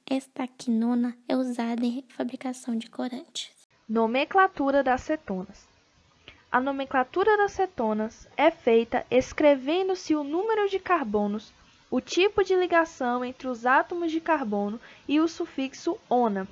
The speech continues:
Speaker 2: que indica o grupo funcional. Na formação do nome cetonas é utilizado prefixo, referente à quantidade de carbonos da cadeia principal,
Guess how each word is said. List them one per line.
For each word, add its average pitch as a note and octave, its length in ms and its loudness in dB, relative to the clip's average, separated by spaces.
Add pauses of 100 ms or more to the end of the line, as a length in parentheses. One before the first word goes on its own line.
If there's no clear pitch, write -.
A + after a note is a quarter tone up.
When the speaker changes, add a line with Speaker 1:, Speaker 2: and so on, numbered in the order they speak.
(140)
Speaker 2:
que C#4+ 140 -4
indica C#4 420 -4
o C#4 60 -4
grupo A3+ 300 -4
funcional. B3+ 540 -8 (1000)
Na E4+ 280 6
formação F#4+ 680 2
do A4 120 0
nome A3+ 340 -2
cetonas C4 1000 -6
é B3+ 120 2
utilizado D4+ 800 -4 (1040)
prefixo, B3+ 880 0 (200)
referente C4 680 2
à F4+ 40 2
quantidade B3+ 640 0
de C4 60 -10
carbonos C4+ 680 0
da D4+ 120 2
cadeia C4 380 0
principal, D#4 680 -4